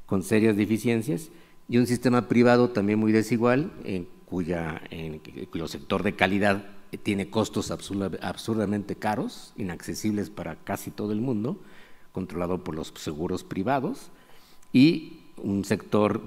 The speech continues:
privado de baja calidad, que es el que, al que acceden muchísimas personas, incluso, este, em, a riesgo de, de su propia, de su propia vida. Se sabe también que hay un déficit de personal médico y de enfermería desde hace años,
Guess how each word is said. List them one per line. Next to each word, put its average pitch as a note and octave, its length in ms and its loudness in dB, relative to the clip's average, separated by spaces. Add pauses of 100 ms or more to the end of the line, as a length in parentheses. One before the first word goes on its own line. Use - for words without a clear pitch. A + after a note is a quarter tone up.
(120)
privado G#2+ 640 2
de F2 80 -4
baja F#2 280 0
calidad, A2+ 520 2
que - 80 -8
es - 80 -14
el E2 100 -6
que, - 160 -10
al D#2 100 -6
que - 80 -8
acceden E2+ 380 -4
muchísimas F2 480 -6
personas, G#2+ 720 -2
incluso, F2+ 680 -6
este, - 460 -12 (540)
em, C#2+ 720 -8
a D#2+ 80 -8
riesgo F2+ 500 0
de, C#2+ 260 -6 (140)
de F2+ 240 -8
su - 140 -12
propia, D#2+ 600 -8
de G2 140 -10
su E2 120 -10
propia E2+ 280 -6
vida. D2 200 -10 (500)
Se - 160 -6
sabe E3 200 8
también C#3+ 300 4
que D3+ 80 4
hay C#3+ 100 8
un C#3 140 6
déficit B2 380 4
de G#2+ 80 4
personal G#2+ 460 2
médico A#2+ 420 6
y - 20 6
de G2 60 6
enfermería A2+ 560 4
desde F#2 240 0
hace B2 240 -2
años, C3+ 420 -4